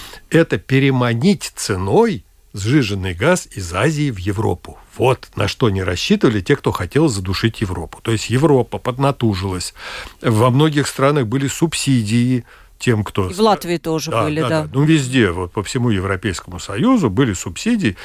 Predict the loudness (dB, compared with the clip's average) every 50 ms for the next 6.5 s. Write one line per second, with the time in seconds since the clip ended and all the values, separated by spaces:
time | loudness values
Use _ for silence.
0 | -18 -18 -18 -12 -4 0 2 4 4 4 2 2 0 2 2 0 0 0 -4 -8
1 | -8 -8 -4 0 2 2 2 4 4 4 4 4 2 -2 -8 -12 -12 -12 -12 -12
2 | -10 -10 -8 -4 0 0 2 2 2 2 0 0 0 -2 -4 -4 -6 -6 -8 -8
3 | -8 -8 -14 -16 -18 -20 -18 -18 -20 -16 _ 2 2 4 4 4 2 2 2 0
4 | -2 -2 -2 -2 0 -2 -2 -2 -2 -2 -2 -2 -2 -4 -4 -2 0 2 4 4
5 | 2 2 0 0 0 0 0 -2 -4 -2 0 0 0 0 0 -4 -2 -2 0 0
6 | 2 0 0 0 -4 -6 -8 -14 -16 -16